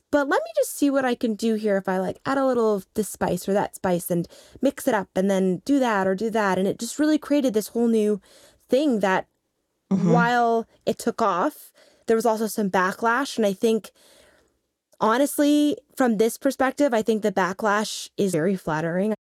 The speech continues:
Speaker 1: When you are doing something disruptive, like, you're gonna get some negative feedback.
Speaker 2: Yeah.
Speaker 1: I think for a lot of people, it's just so resistant and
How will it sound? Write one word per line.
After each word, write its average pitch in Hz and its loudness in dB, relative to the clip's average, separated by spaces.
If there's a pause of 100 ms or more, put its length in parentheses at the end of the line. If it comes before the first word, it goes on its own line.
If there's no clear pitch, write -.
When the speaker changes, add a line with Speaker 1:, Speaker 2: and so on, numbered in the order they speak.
(120)
Speaker 1:
When 208 2
you 202 2
are 196 2
doing 208 0
something 196 -2
disruptive, 202 -2
like, - -4 (580)
you're 208 -2
gonna 254 2
get 262 -2
some 220 -2
negative 220 0
feedback. 190 -2 (120)
Speaker 2:
Yeah. 196 4 (1120)
Speaker 1:
I 214 2
think 233 2
for 240 2
a 226 2
lot 214 2
of 214 -4
people, 214 0
it's - -2
just - -4
so 226 2
resistant 208 -2 (100)
and 185 0